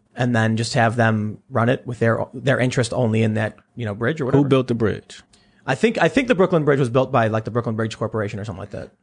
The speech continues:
Speaker 2: Okay.
Speaker 1: I could be wrong. I could be wrong. It's like I was reading a plaque outside of the Brooklyn Bridge or something.
Speaker 2: Yeah. So, um, I don't know. It's a really tough question, right?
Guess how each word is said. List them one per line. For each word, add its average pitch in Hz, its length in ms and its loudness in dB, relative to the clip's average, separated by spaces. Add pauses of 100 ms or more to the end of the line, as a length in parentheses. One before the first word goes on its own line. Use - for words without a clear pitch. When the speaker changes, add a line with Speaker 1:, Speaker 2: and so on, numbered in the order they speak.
(120)
Speaker 2:
Okay. 92 220 -2
Speaker 1:
I 147 80 2
could 240 140 4
be 185 80 4
wrong. 139 260 0
I 117 80 -4
could 139 100 -6
be 113 80 -4
wrong. 104 220 -6
It's 123 180 -8
like 147 140 0
I 165 80 4
was 147 100 0
reading 156 160 2
a 123 60 -2
plaque 120 360 -4
outside 107 280 -2
of 104 80 -4
the 104 80 -8
Brooklyn 107 220 -10
Bridge 104 180 -8
or 104 60 -10
something. 110 260 -12 (360)
Speaker 2:
Yeah. 101 360 -2 (140)
So, 98 540 0 (240)
um, 92 520 -4 (600)
I 107 80 4
don't 160 120 4
know. 160 260 2
It's - 100 -10
a 120 60 0
really 135 160 2
tough 110 240 0
question, 95 480 -6 (100)
right? 113 300 -8